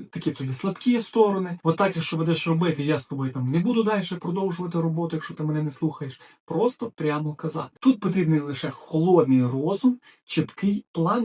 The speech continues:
який дає результат. Тепер ви, друзі, діліться в коментарях, по яких критеріях ви вибираєте собі партнерів, або вибирали б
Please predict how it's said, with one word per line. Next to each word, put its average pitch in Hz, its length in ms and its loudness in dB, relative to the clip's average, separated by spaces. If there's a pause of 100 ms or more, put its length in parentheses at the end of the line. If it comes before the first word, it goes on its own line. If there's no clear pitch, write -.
який 180 520 -2
дає 147 440 0
результат. 143 560 -8 (240)
Тепер 190 320 2
ви, 202 140 0
друзі, 160 280 2
діліться 156 360 0
в - 40 -6
коментарях, 165 500 -2 (200)
по 185 100 -2
яких 170 300 2
критеріях 180 720 -2
ви 196 120 4
вибираєте 151 640 0
собі 139 280 -6
партнерів, 135 540 -4
або 143 200 -4
вибирали 147 560 0
б 156 60 -10